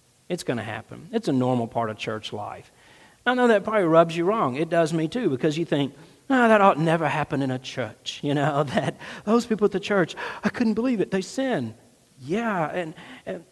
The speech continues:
and, and it, but it, that happens, and it happens all the time, because we're humans. We're redeemed, and we're forgiven, and we're changed, but we're humans, and we fail. We fall from time to time. We're all in a battle.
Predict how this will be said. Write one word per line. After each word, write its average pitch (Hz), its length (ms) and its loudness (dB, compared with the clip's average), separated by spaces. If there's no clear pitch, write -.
and, - 320 -12
and 214 160 -4
it, 214 160 -2
but 226 100 2
it, 220 260 -2
that 214 120 -4
happens, 208 560 -2
and 156 100 -4
it 165 40 -2
happens 175 320 -6
all 143 100 -4
the 123 80 -8
time, 127 460 -8
because 180 500 0
we're 240 120 -4
humans. 127 680 -4
We're 127 120 -2
redeemed, 196 640 -2
and 127 100 -4
we're 110 100 -6
forgiven, 208 600 -4
and 151 140 -2
we're 113 120 -4
changed, 214 680 -4
but 135 140 -18
we're 117 60 -18
humans, 123 840 -4
and 139 140 -8
we 165 120 -4
fail. 165 580 -4
We 131 120 -6
fall 202 420 -6
from 120 220 -8
time 107 300 -10
to 110 100 -16
time. 107 420 -16
We're - 120 -16
all 233 240 -4
in 226 60 -4
a 202 60 -4
battle. 208 760 -8